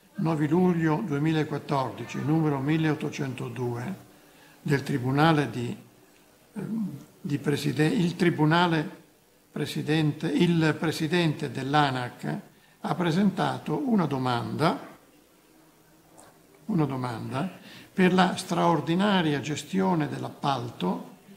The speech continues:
da parte di Maltauro e di un suo commissariamento, motivando che può affermarsi che l'appalto in questione è stato vinto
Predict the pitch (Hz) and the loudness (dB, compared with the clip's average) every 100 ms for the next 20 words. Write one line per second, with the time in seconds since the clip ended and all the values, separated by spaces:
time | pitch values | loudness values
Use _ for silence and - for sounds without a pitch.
0 | - - - 160 151 185 180 180 156 143 | -20 -18 -2 -2 4 4 4 0 -4 0
1 | 143 135 - 135 120 117 127 190 240 - | -2 -2 -4 -2 -2 -4 -4 -4 -6 -14
2 | - - - - 202 165 180 160 - 226 | -20 -20 -20 -2 2 4 4 2 0 0
3 | 175 143 - 254 208 185 175 - 170 156 | 0 0 0 4 6 6 4 0 0 2
4 | 147 139 131 120 113 113 175 214 - - | 0 0 -4 -6 -8 -6 -4 -4 -6 -18
5 | - - - 175 165 170 190 202 165 139 | -20 -20 -6 0 0 2 2 2 2 0
6 | 131 135 160 - 180 175 - - 160 147 | -4 -6 -10 -2 2 2 0 -4 -6 -2
7 | 156 147 120 - 202 170 - - - - | 2 2 -2 -8 -10 -12 -16 -20 -20 -16
8 | - 147 139 - 180 180 180 165 165 175 | -8 -4 -4 4 6 6 4 0 -2 -6
9 | - 170 143 127 120 - - - - _ | -2 0 0 -2 -8 -14 -20 -20 -20 _
10 | 220 - 175 156 151 175 170 156 156 202 | -10 -4 -4 0 2 4 4 2 0 -4
11 | 240 - | -4 -10